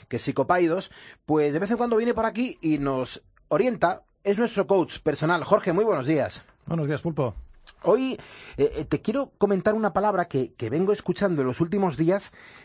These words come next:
Speaker 1: que es la palabra de neofilia. Y, y aprovechando que estás aquí,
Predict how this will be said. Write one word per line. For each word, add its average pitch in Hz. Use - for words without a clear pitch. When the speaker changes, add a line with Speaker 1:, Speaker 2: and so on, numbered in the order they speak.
Speaker 1:
que 127
es 147
la 190
palabra 165
de 180
neofilia. 135
Y, 160
y 156
aprovechando 147
que 233
estás 208
aquí, 208